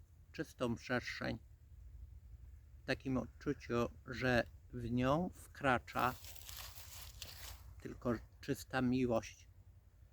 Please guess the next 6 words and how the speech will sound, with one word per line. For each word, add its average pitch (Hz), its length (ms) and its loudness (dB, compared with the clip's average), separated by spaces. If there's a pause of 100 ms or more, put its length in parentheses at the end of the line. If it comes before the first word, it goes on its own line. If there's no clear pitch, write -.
(180)
że 127 560 6 (840)
tu 143 360 4 (1000)
docieram 127 680 2 (300)
autentycznie 143 920 0 (140)
do 123 380 2 (800)
informacji, 131 1000 4